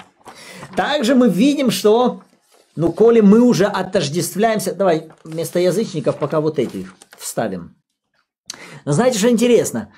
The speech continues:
Скажи: «Вау, религия, это же то, что ненавидела Иисуса». Э, они противились Иисусу. Э, а я не, я, знаешь, э, Иисуса люблю и, и Слово Божье люблю. Э,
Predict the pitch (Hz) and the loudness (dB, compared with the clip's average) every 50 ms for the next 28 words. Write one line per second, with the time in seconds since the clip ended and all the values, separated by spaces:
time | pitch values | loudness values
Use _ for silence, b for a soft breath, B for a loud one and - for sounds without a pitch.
0 | b b b _ - 156 135 139 143 139 151 151 147 147 143 139 135 139 143 147 | b b b _ -6 -4 -2 0 2 2 4 4 2 2 2 0 0 2 2 2
1 | 151 151 151 143 135 139 135 120 120 123 131 135 135 - 151 135 123 139 - - | 4 4 4 4 2 0 -2 -2 -6 -4 -4 -4 -2 -2 -4 -2 -4 -6 -4 0
2 | - 170 170 165 - - 165 151 156 165 170 170 170 175 175 170 143 156 180 202 | 0 0 0 0 0 0 0 0 2 2 0 0 -2 -2 -4 -4 -4 -2 -2 -2
3 | 185 151 180 170 170 160 - - 151 151 151 139 - - - 165 151 139 - - | 0 0 0 2 2 0 -2 -4 -4 -4 -4 -2 -4 -4 -4 -6 -6 -6 -8 -10
4 | 135 113 107 104 110 B B B B B B B B B B B B B - 131 | -10 -10 -12 -14 -18 B B B B B B B B B B B B B -6 -4
5 | 135 135 135 139 135 135 131 131 131 135 139 - 147 143 135 135 147 147 143 160 | -2 0 0 0 0 -2 -2 -2 -2 -4 -4 -6 -6 -6 -2 -2 -2 -2 -2 -2
6 | 170 147 - - - 285 269 269 220 196 185 185 170 151 - - - 135 120 - | -6 -6 -6 -2 0 2 4 4 4 2 2 0 -4 -6 -8 -6 -6 -6 -8 -8
7 | - - 92 92 92 _ _ _ _ b b b b b b b 113 117 120 - | -10 -14 -16 -16 -18 _ _ _ _ b b b b b b b -6 -6 -4 -4
8 | - 143 151 135 143 139 156 165 180 185 190 190 190 185 180 170 160 139 131 147 | -2 -2 0 0 0 -2 -2 0 2 4 4 4 4 2 2 0 -2 -2 -2 -2
9 | 151 165 165 139 135 160 165 170 170 160 151 - - - 143 139 143 147 143 143 | -2 -4 -6 -6 -6 -6 -4 -4 -2 -4 -4 -4 -6 -4 -2 0 0 2 2 4
10 | 139 139 135 135 131 131 131 131 131 147 151 139 139 - 147 - - - 147 - | 4 4 2 2 0 -2 -4 -6 -6 -6 -8 -8 -8 -6 -8 -8 -6 -8 -6 -4
11 | 165 151 147 139 113 135 135 143 147 147 147 147 143 127 - B B B B 120 | -2 -2 -2 -2 -2 0 0 2 2 2 2 2 0 0 -4 B B B B -6
12 | 131 139 143 135 - - 143 160 175 175 185 160 143 156 156 120 135 143 135 135 | -6 -6 -6 -6 -8 -4 0 0 2 2 0 0 2 0 0 2 2 0 0 -2
13 | 123 120 120 120 110 101 92 B B B B B B B B B B B B _ | -2 -2 -4 -4 -4 -6 -10 B B B B B B B B B B B B _
14 | 117 117 127 131 135 | -8 -6 -6 -6 -8